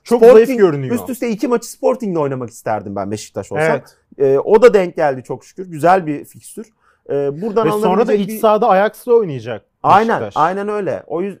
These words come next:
Speaker 2: yok, iç saha-, iç sahada Ajax olmaz. Ba-, başladığın takımla bitiremezsin. Dortmund'a gidiyor olması lazım. O
Speaker 1: Doğrudur o zaman.
Speaker 2: o çünkü
Speaker 1: Ben
Speaker 2: başladığın
Speaker 1: yanlış
Speaker 2: takımla
Speaker 1: biliyorum o zaman.
Speaker 2: bitiremiyorsun. Neyse, e, velhasıl ya Beşiktaş için hiçbir şey bitmedi. Zaten
Speaker 1: Evet,
Speaker 2: Sergen Hoca
Speaker 1: evet
Speaker 2: da onu
Speaker 1: canım.
Speaker 2: söylüyordu. "Kafamızı kaldırıp devam edeceğiz." dedi.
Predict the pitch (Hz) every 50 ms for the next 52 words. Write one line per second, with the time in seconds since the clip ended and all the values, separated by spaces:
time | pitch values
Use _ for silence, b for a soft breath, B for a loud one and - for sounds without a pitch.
0 | - - 147 135 117 - - - - - - 123 104 - 107 - 120 110 110 117
1 | 117 120 120 - - 147 151 196 247 240 208 - _ - 139 127 135 131 - -
2 | 131 131 123 127 127 - - 160 139 135 165 165 - 165 147 170 160 160 151 143
3 | - - 156 156 147 117 113 - - 107 127 131 139 139 143 151 147 156 156 139
4 | 127 107 113 107 101 95 95 95 - - 101 92 85 82 80 - 76 _ _ _
5 | _ _ _ _ _ _ _ _ _ _ _ _ - 123 107 123 120 120 113 110
6 | 107 98 101 101 98 107 101 110 123 123 117 - - - - 127 131 123 107 110
7 | 135 123 135 139 - 143 107 90 139 139 131 123 - 90 139 143 151 143 120 113
8 | - - 175 208 240 233 190 - - 190 220 240 b b b b b b b b
9 | 139 143 139 139 139 139 139 139 135 135 131 131 123 131 196 226 233 220 190 165
10 | 165 - 175 180 165 156 160 170 - - 185 180 - - - 190 185 170 - _
11 | - 190 185 - - - 185 175 165 170 - 185 185 160 175 185 196 - - 139
12 | 143 - 160 143 151 156 143 127 147 151 143 139 127 - 160 139 127 135 143 127
13 | 104 92 98 113 156 - 175 160 180 170 170 143 131 123 113 110 117 151 - -
14 | 151 151 147 135 120 101 85 98 90 87 87 90 87 123 190 208